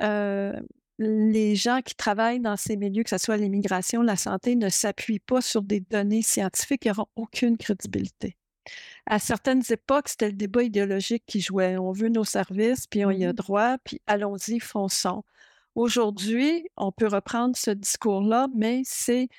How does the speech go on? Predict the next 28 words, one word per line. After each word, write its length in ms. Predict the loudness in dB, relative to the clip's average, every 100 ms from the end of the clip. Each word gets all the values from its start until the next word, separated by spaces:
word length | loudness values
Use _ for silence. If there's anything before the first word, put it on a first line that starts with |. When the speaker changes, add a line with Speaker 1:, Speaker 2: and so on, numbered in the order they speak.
| -16 -2
Speaker 1:
ben, 100 | -2
regardez, 720 | 0 0 0 2 2 4 4
on 120 | 2 0
a 100 | -2
tant 160 | -2
de 80 | -4 -4
personnes 520 | -6 -2 0 2 0
qui 80 | 0
n'ont 80 |
pas 140 | 0 -2
de 80 | -2
service, 640 | -2 -2 0 0 0 0
on 180 | -2 0
a 100 | -2
tant, 480 | 0 0 2 2 0 -4 -20 -20 -10 -2
on 140 | 0
a 80 | 2 -2 _
tant 200 | 0 0
de 100 | 0
besoins. 500 | -2 -2 0 0 0 -4 -14 _ -6
C'est-à-dire, 280 | 0 0 0 -4
l'idée 640 | 0 2 2 2 2 2
de 120 | 2
produire 680 | -2 -2 0 0 0 2 2
des 160 | 2 -2
données 480 | 0 2 2 0 -2
sur 300 | -2 -6 -6
soi 500 | -6 -10 -2 0 0